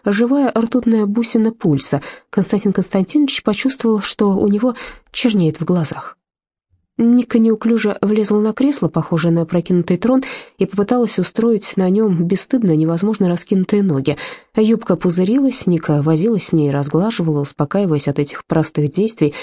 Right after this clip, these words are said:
и мысленно привыкая к тому, что сейчас к ней, вывернутой почти наизнанку, подойдет другой человек, тоже женщина, и начнет нарочно делать ей больно. Начнет делать с ней внутри страшные, нестерпимые вещи. Но не насильно, потому что она, Ника,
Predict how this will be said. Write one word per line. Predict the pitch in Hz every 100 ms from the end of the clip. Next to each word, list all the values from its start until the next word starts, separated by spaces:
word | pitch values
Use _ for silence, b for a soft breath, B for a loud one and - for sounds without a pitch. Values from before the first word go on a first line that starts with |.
| B _
и | 175
мысленно | 170 196 175 160 151
привыкая | - 170 160 151 135
к |
тому, | - 156 202
что | 202 - 143
сейчас | - 151 214 214
к | -
ней, | 175 196 208
вывернутой | 147 147 139 143 147
почти | 143 151 - 147
наизнанку, | 147 143 160 196 151 139 B B -
подойдет | 170 160 147 143 -
другой | 160 151 151
человек, | - 160 151 131 -
тоже | - 147 156
женщина, | 143 135 - 147 135 B B -
и |
начнет | 175 156 - 202
нарочно | 170 151 185 - 147
делать | 139 156 143 -
ей | 165
больно. | 139 139 117 160 - -
Начнет | 214 226 262 202
делать | 147 190 139
с | - - 165
ней | 160
внутри | 147 151 151 220 226
страшные, | - 190 220 - 135
нестерпимые | 139 - 151 143 196 151
вещи. | 151 214 - 131 B B B -
Но | 254 277
не | 208
насильно, | 185 185 - 294 180 143
потому | - 160 175
что | - 160
она, | 165 214 196 139
Ника, | 147 196 139